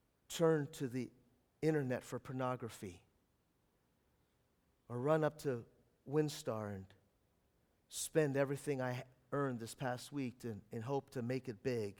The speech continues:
Or I'm just gonna go to the mall, I'm gonna go shopping, or I'm gonna go to the car dealership and get a new vehicle or whatever. And I'm motivated because I want to satisfy this emptiness on the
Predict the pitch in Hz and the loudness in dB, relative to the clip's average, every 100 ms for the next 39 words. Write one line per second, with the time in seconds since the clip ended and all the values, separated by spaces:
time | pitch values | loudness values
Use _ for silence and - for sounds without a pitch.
0 | - _ _ _ _ _ _ _ _ _ | -16 _ _ _ _ _ _ _ _ _
1 | _ _ _ _ - 127 110 98 - - | _ _ _ _ -8 -2 0 -2 -6 -6
2 | 160 165 156 160 139 131 139 143 120 113 | -2 0 2 2 2 4 6 6 4 0
3 | 131 131 117 - 143 139 - 113 113 120 | -4 -4 -4 2 2 2 -2 -4 -4 -2
4 | 135 127 110 - _ _ _ _ _ _ | 0 -2 -4 -12 _ _ _ _ _ _
5 | - - 156 135 135 - 160 151 123 110 | -16 4 6 6 0 2 4 4 4 0
6 | 113 - 120 - 110 104 - _ _ _ | -2 -2 -4 -2 -4 -4 -8 _ _ _
7 | _ - 165 147 147 156 127 143 143 123 | _ 4 6 6 4 0 0 2 2 2
8 | 117 110 113 123 139 143 135 110 98 98 | -2 -2 0 2 4 4 2 -4 -10 -14
9 | _ _ _ _ _ _ _ 139 131 127 | _ _ _ _ _ _ _ 2 2 6
10 | 156 180 180 139 135 113 107 123 135 127 | 10 10 8 4 2 2 -2 -6 0 2
11 | 131 143 143 - 123 - 170 160 156 147 | 2 2 2 0 -4 2 6 6 4 -2
12 | - 147 143 135 131 - 151 151 151 147 | 2 2 4 2 -2 -2 0 0 -2 -4
13 | 131 131 131 | -4 -4 -4